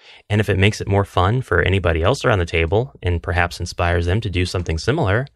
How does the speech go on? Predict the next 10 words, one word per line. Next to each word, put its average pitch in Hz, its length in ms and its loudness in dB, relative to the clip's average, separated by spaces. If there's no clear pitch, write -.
that 90 500 0
is 76 540 -4
truly 95 520 2
an 78 120 -2
accomplishment. - 680 -4
Now, 101 120 4
if - 100 -2
you're 92 80 0
sitting 123 280 2
down 101 440 4